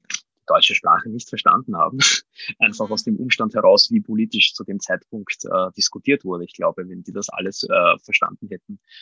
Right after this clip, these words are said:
Speaker 1: was da alles an Behauptungen aufgestellt werden und was ihnen da alles unterstellt wird bei Menschen, die wirklich, also wir reden hier von wirklich schwersten Traumata, also wirklich Erlebnisse, äh, die können wir uns hier in Europa ja vielleicht jetzt etwas mehr,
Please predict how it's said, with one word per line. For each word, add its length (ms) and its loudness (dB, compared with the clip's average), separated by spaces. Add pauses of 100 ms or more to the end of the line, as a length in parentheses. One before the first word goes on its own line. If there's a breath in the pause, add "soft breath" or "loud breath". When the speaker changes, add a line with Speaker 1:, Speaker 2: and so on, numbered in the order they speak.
(240 loud breath)
Speaker 1:
was 280 0
da 220 4
alles 500 2 (140)
an 140 -4
Behauptungen 440 -6
aufgestellt 580 -2
werden 280 -6
und 160 -16
was 180 -4
ihnen 160 -10
da 120 0
alles 200 0
unterstellt 540 -4
wird 220 -6
bei 80 0
Menschen, 380 0
die 180 -10
wirklich, 300 -4
also 200 -4
wir 160 0
reden 180 10
hier 160 2
von 220 -12 (380)
wirklich 320 4
schwersten 720 2 (120)
Traumata, 520 2
also 340 -2 (880)
wirklich 360 2
Erlebnisse, 680 2 (400)
äh, 140 2
die 100 -12
können 360 -2
wir 160 -4
uns 320 -8
hier 300 -6
in 160 -6
Europa 540 -4
ja 360 -4 (480)
vielleicht 300 -10
jetzt 140 -6
etwas 280 -6
mehr, 280 -4